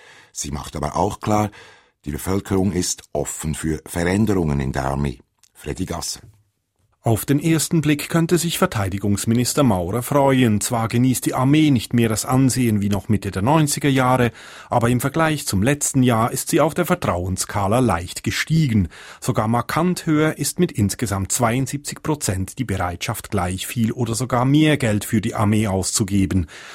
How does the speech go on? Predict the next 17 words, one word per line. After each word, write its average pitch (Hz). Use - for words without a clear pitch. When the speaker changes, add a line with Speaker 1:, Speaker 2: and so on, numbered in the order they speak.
Speaker 2:
Noch 127
im 139
Jahr 151
zweitausend 156
lag 151
diese 101
bei 123
nur 135
fünfundfünfzig 120
Prozent. 101
Dabei 104
waren 90
neun 113
Prozent 147
für 143
höhere 127
Militärausgaben. 113